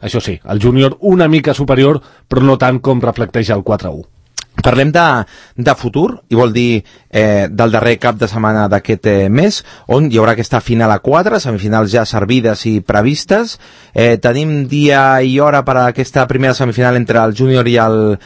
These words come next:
Speaker 2: Club de Campo?
Speaker 1: Doncs sí, el vint-i-set de maig. Recordem que aquest any el format és de Final Four, final a quatre, amb, a semifinals un dia i la final l'altre.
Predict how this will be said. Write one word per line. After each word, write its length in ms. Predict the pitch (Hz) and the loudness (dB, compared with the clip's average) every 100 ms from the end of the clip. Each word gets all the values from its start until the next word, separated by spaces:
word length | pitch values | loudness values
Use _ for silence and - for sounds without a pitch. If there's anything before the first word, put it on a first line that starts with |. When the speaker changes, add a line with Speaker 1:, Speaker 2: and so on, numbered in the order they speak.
| - - | -18 -4
Speaker 2:
Club 180 | 127 | 0
de 60 | 120 | 0
Campo? 380 | 156 180 233 254 202 | 0 0 -2 -4 -4
Speaker 1:
Doncs 340 | 127 135 - | -2 -2 0
sí, 80 | 196 | 2
el 280 | 147 135 127 | 4 4 2
vint-i-set 500 | 131 139 131 147 190 | 2 0 0 -2 0
de 140 | 180 156 | 0 0
maig. 240 | 120 117 | -2 -4
Recordem 480 | 120 123 123 151 151 | -6 -2 0 0 0
que 160 | 143 | 0
aquest 160 | 139 147 | 0 0
any 100 | 147 | 0
el 140 | 139 | 0
format 320 | 143 139 135 139 | 0 2 2 2
és 140 | 131 | 2
de 140 | 123 123 123 123 120 120 | 2 2 4 2 0 0
Final 380 | 131 120 117 107 | 0 2 0 0
Four, 260 | 175 190 | 2 2
final 300 | - 123 120 | 0 -2 0
a 20 | 113 | 2
quatre, 400 | 147 160 185 202 190 - - | 2 2 0 -2 -4 -18 -12
amb, 500 | 110 107 107 104 101 | -4 -2 0 0 -2
a 160 | - 101 | -4 -6
semifinals 720 | - 117 120 127 143 131 110 | -2 0 0 2 2 2 0
un 160 | 127 123 | 0 2
dia 260 | 139 117 - | 2 0 -2
i 100 | 113 | -6
la 160 | 107 | -6
final 240 | 107 117 127 | -4 0 2
l'altre. 400 | 165 180 202 | 2 0 -2